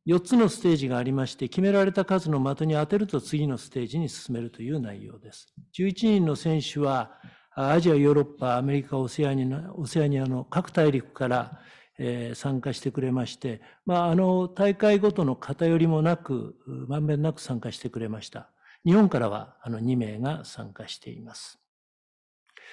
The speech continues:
クウェートの代表が二十歳でしたが、あとは全部十代の選手たちでございます。これが、あの、ファイナルの決勝戦の様子です。アイオーシーとアイエフの要請を受けて、人は撃たない、マシンガンは使わないというようなカスタマイズしています。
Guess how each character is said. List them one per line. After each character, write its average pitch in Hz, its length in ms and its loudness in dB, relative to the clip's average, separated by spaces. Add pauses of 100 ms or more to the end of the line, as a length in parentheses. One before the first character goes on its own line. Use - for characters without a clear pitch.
(840)
ク 226 140 2
ウ - 20 6
ェ 262 40 4
ー - 20 2
ト 226 100 4
の 160 120 6
代 143 280 2
表 151 180 4
が 147 120 0
二 147 160 2
十 175 120 2
歳 143 220 -2
で 120 100 -4
し - 100 -10
た 123 80 -10
が、 131 140 -4
あ 208 80 2
と 214 100 0
は 143 160 2
全 156 220 0
部 135 120 -4
十 175 240 2
代 127 220 2
の - 180 -12 (200)
選 131 200 -6
手 - 140 -14
た 107 120 -14
ち - 80 -20
で 143 120 -20
ご 120 100 -20
ざ - 100 -20
い - 40 -20
ま - 80 -20
す。 - 100 -20
こ - 120 -16
れ 180 40 -2
が、 185 180 4
あ 180 60 4
の、 170 120 4
フ - 100 -4
ァ 196 140 4
イ 185 40 4
ナ 143 120 2
ル 113 120 -8
の - 240 -14 (280)
決 156 180 -4
勝 180 180 0
戦 107 240 -8
の 101 80 -16
様 107 180 -16
子 - 180 -20
で 208 100 -16
す。 - 220 -20 (1080)
ア 165 140 2
イ 214 40 10
オ 220 100 8
ー - 20 4
シ 240 140 2
ー 208 40 4
と 160 120 2
ア 147 80 4
イ 165 40 6
エ 175 80 6
フ 175 140 2
の 170 100 4
要 180 300 4
請 175 320 0
を 170 80 4
受 165 240 -2
け - 40 -20
て、 143 220 -2
人 - 240 2
は 196 140 8
撃 185 120 6
た 180 140 4
な 143 160 2
い、 123 60 -2
マ 131 140 0
シ 202 140 2
ン 190 80 6
ガ 143 140 2
ン 110 60 -2
は 117 100 -8
使 - 240 -6
わ 147 100 2
な 147 140 2
い 131 100 -2
と - 180 -14
い 131 140 -6
う 135 40 -2
よ 143 100 0
う - 20 -2
な 120 120 -4
カ 120 160 -10
ス - 100 -16
タ 120 100 -10
マ 107 160 -10
イ 104 60 -18
ズ 139 140 -12
し - 120 -14
て 123 100 -14
い 113 80 -12
ま 110 140 -14
す。 - 220 -20